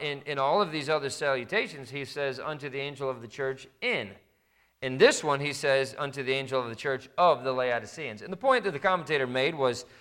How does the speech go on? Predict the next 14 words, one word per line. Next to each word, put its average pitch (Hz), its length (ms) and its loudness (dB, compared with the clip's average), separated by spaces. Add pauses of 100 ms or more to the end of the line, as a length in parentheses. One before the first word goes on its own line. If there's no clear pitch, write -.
(180)
um, 123 460 4
it's, 135 260 -2
it's 143 220 0
almost 160 360 0
as 135 200 0
if 143 120 -4
he 143 120 -4
was 120 100 -4
saying 151 260 0
that 127 120 -4
the 123 80 -2
Laodiceans 131 840 0
were 123 140 -2
n-, 123 320 -10